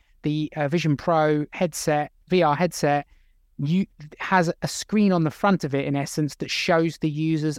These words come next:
eyes under certain conditions, so that if Martin's on the, using the headset and I walk into the room, it's almost as if an opaque window on the front of the headset suddenly goes clear and I can see Martin's eyes as I have a conversation with him. But of course, I'm not looking at Martin's eyes. I'm looking at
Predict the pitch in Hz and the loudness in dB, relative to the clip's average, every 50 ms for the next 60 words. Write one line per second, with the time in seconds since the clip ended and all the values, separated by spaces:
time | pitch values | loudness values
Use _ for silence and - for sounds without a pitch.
0 | - - 156 151 160 196 220 240 226 190 160 151 143 - - 175 160 156 147 147 | -4 -2 -2 0 2 2 2 2 2 0 0 -2 -2 -4 -2 -2 0 0 0 -2
1 | - - 165 175 202 196 - - 143 131 131 131 120 - 165 147 143 139 143 139 | -4 -2 -2 0 0 0 -2 -2 -2 -2 0 -2 -2 -2 -2 -2 0 0 -2 -2
2 | - - - - _ _ - 180 185 180 170 160 147 147 143 135 135 135 - - | -4 -8 -20 -20 _ _ 0 2 4 4 4 2 0 0 0 0 -2 -4 -6 -6
3 | 165 151 135 139 131 127 151 208 202 - - 202 170 - 151 180 196 175 143 131 | -6 -4 -2 -2 -2 0 0 0 0 0 0 0 2 2 2 2 2 2 0 -4
4 | - - 143 131 - 139 127 135 156 185 190 190 190 185 180 - _ _ _ _ | -6 -4 -4 -4 -4 -4 -6 -4 0 0 2 2 2 2 0 -2 _ _ _ _
5 | _ _ - 165 - - 185 185 175 165 - - 156 143 151 156 - - 156 147 | _ _ -6 -6 -2 -2 0 0 0 0 -2 -4 -4 -2 -2 -2 0 -2 -2 -4
6 | - - - 175 165 - - - - - 185 165 - - - 156 143 165 190 202 | -4 -2 -2 -2 -2 -4 -6 -8 -4 -2 -2 -2 -4 -8 -12 -6 0 2 4 4
7 | 202 214 226 220 214 214 202 175 165 160 - - 175 170 160 156 151 151 160 160 | 4 4 4 4 4 4 2 2 0 0 0 -2 -2 -2 -2 -2 -2 -2 -4 -6
8 | - - - - - - 247 254 220 170 143 139 127 123 - - - - 165 156 | -6 -8 -10 -8 -4 0 2 4 4 4 2 0 -2 -2 -4 -6 -4 -2 0 2
9 | 151 151 147 - _ _ _ _ _ - - 139 147 160 170 170 165 - - 151 | 2 0 0 -2 _ _ _ _ _ -8 -6 -6 -2 0 0 0 0 0 -2 -2
10 | 143 131 - - - - 226 214 185 170 156 151 151 151 147 143 139 143 139 143 | -2 -2 -4 -6 -6 -2 0 0 2 2 2 2 0 0 0 0 0 0 0 0
11 | 139 139 131 139 131 151 139 131 135 135 127 131 - - 135 131 127 - 175 165 | 0 -2 -2 -4 -2 -2 -2 -2 -4 -4 -6 -6 -4 -4 -4 -4 -2 0 0 0
12 | 151 - - 135 120 127 131 120 - - - - - 240 247 - 269 247 269 269 | -2 -2 -4 -6 -6 -4 -6 -8 -10 -12 -8 -2 0 0 0 0 0 2 4 4
13 | 285 302 - 202 226 233 - - - 208 202 180 170 180 175 170 156 165 165 196 | 4 4 4 2 2 2 2 2 0 0 0 2 2 2 2 2 0 -2 0 0
14 | 196 202 202 208 196 - - 196 190 202 208 - - 190 175 165 165 160 156 | 2 2 2 0 0 0 0 0 2 2 0 0 0 0 0 2 0 -2 -4